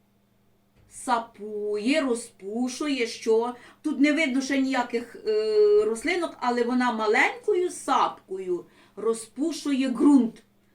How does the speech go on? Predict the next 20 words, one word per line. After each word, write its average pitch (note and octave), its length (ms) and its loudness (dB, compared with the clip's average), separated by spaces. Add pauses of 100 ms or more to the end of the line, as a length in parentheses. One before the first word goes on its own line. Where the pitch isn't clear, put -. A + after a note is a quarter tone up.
Мабуть, G3+ 400 -2
щось A#3 240 -8
буде A3+ 280 -6
садати. F#3+ 580 -8 (380)
Діти, C#4 320 -2 (200)
подивіться D4 720 0
уважно A3 880 0 (180)
і D#4 120 -6
доведіть D#4 800 2
мені, G3 500 -4 (300)
що C4+ 300 -8
це B3 200 -2
дійсно A3+ 720 0 (180)
на C4 200 -2
цьому C4 540 0
малюнку A#3+ 760 4
зображена A#3 800 0
така A#3 380 -2
пора G3+ 400 -4
року, D#4+ 540 -2